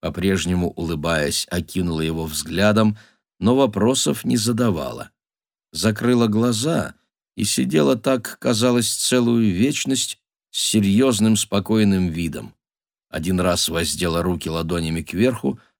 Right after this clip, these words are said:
но к Ильясу не прикоснулась. Потом открыла глаза, вновь улыбнулась Ильясу, тот вздрогнул. «Хайя!» «Теперь иди отдыхай», — сказала она.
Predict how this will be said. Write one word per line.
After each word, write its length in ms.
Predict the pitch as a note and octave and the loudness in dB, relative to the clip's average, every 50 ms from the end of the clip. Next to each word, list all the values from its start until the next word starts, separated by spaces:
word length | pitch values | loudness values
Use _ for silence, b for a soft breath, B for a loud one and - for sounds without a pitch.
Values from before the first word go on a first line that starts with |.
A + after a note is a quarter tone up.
| _ _ | _ _
но 140 | G2+ G#2 A2 | 0 0 0
к 120 | G#2+ - | 0 0
Ильясу 680 | G#2 F#2+ E2+ D#2 D2+ D#2 E2 E2+ F2+ F2+ - - - B2 | -2 -2 0 -2 -4 -2 -2 -2 0 0 -2 0 2 2
не 180 | A#2 F#2+ F2 D#2+ | 2 2 0 -2
прикоснулась. 920 | - - - - F#2+ F#2+ - - - C2+ C2 A#1 - - - - - - _ _ _ _ _ _ _ _ _ _ _ _ _ _ | -4 -6 -6 -4 -4 -4 -4 -6 -6 -8 -10 -10 -10 -8 -8 -8 -8 -12 _ _ _ _ _ _ _ _ _ _ _ _ _ _
Потом 320 | _ G2 G#2 - D#3+ D#3 B2 | _ -4 0 2 2 2 2
открыла 460 | A2 - - - G2+ G#2 G2 F#2 F#2 | 2 0 0 0 2 2 2 2 0
глаза, 640 | E2 E2+ F2+ F#2 F2 E2 F#2+ A#2 B2+ C3+ C#3 - _ _ _ _ _ _ _ _ _ _ _ _ _ _ _ _ _ - | 0 0 0 0 0 0 2 2 2 2 -2 -6 _ _ _ _ _ _ _ _ _ _ _ _ _ _ _ _ _ 0
вновь 400 | G2 A#2 C#3 E3 F3 D#3 - - _ | 2 4 4 4 4 2 -2 -2 _
улыбнулась 680 | A#2 A#2 A2+ A2+ G#2+ A#2 A#2+ A#2+ A2+ G#2+ G#2 - - - | 2 4 6 6 6 6 6 6 6 4 4 2 0 -2
Ильясу, 720 | G2 F#2+ D#2+ D#2 D#2 E2 F#2 B2 C#3 - - D3 C#3+ - _ _ _ _ _ _ _ _ _ _ _ _ _ | -2 -2 -2 -2 0 0 0 0 0 -2 -4 -4 -8 -10 _ _ _ _ _ _ _ _ _ _ _ _ _
тот 180 | - G2+ A2 G#2 | 0 0 0 2
вздрогнул. 840 | G#2+ A2 G#2+ G#2+ A2 C#3+ D3+ D#3 B2+ F#2+ E2 D2+ C#2+ - - - _ _ _ _ _ _ _ _ _ _ _ _ _ _ _ _ _ _ | 2 0 0 0 2 2 4 4 2 2 0 -2 -6 -8 -10 -16 _ _ _ _ _ _ _ _ _ _ _ _ _ _ _ _ _ _
«Хайя!» 800 | - - - B2+ C#3+ D#3 D#3 C#3 G#2+ F#2 F2+ E2 E2 F2 G2+ - _ _ _ _ _ _ _ _ _ _ _ _ _ _ _ | -14 -2 2 4 4 6 6 4 4 2 2 0 -2 -4 -8 -12 _ _ _ _ _ _ _ _ _ _ _ _ _ _ _
«Теперь 420 | - B2 A2+ - F3+ F#3 D#3+ C#3+ | -2 0 2 4 2 4 4 2
иди 160 | B2+ B2 C#3 | 2 2 2
отдыхай», — 760 | C#3 C#3 C3+ A#2+ A2 A2 B2+ A2+ - - F#2 F2 E2+ E2 E2+ - _ _ _ _ _ | 2 2 2 0 0 0 -2 -2 -2 -4 -4 -4 -4 -4 -8 -12 _ _ _ _ _
сказала 580 | - - - E2+ D#2 D2 F2 E2 D#2+ E2+ E2 | -12 -8 -6 -6 -4 -2 -2 -2 -2 -2 -2
она. 340 | D#2+ D#2 D#2 D#2 D#2+ D#2+ - | -2 -4 -4 -6 -6 -8 -12